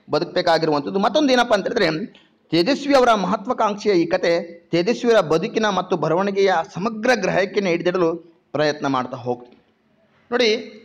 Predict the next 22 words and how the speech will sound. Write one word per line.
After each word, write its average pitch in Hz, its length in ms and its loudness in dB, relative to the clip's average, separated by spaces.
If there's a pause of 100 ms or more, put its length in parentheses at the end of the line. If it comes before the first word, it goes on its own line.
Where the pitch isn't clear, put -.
(200)
ಇದೊಂದು 226 220 0
ಮಹತ್ವಪೂರ್ಣವಾದಂತಹ 196 1200 2
ಕಥೆಯೂ 220 420 0
ಕೂಡ 220 140 4 (420)
ತೇಜಸ್ವಿಯವ್ರದ್ದು. 165 800 0 (560)
ಅಂದ್ರೆ, 247 220 6 (400)
ಅವರ 196 100 6
ಒಂದು 196 200 6
ಬದುಕು 185 320 6
ಆಗಿರ್ಬೋದು, 180 380 4
ಅವರ - 220 4
ಬರವಣಿಗೆಯ 185 480 4 (360)
ಒಂದು 165 120 0
ಸಮಗ್ರವಾದಂತಹ 214 800 2
ಗ್ರಹಿಕೆಯನ್ನು 190 540 2
ಕೂಡ 202 120 2 (420)
ಹಿಡಿದಿಡುವಂತಹ 175 640 2
ಪ್ರಯತ್ನವನ್ನ 165 500 0 (360)
ಈ 147 60 -2
ಕತೆ 165 240 4 (340)
ಮಾಡ್ತಾ 147 280 0
ಹೋಗ್ತದೆ. 160 640 -2